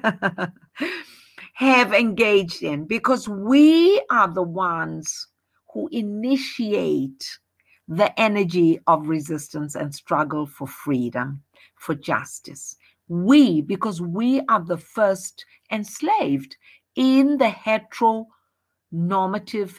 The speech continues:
heterosexual family unit. And we fight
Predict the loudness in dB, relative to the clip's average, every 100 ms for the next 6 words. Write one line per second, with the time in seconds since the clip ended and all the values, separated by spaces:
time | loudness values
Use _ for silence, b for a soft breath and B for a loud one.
0 | -6 -4 -4 -8 -10 -8 -8 -8 -8 -8
1 | -8 -8 -6 -4 -2 0 0 -2 b b
2 | -2 0 2 -2 -4 -10 -20 _ _ _
3 | _ _ b b 0 2 2 0 0 -2
4 | 0 0 0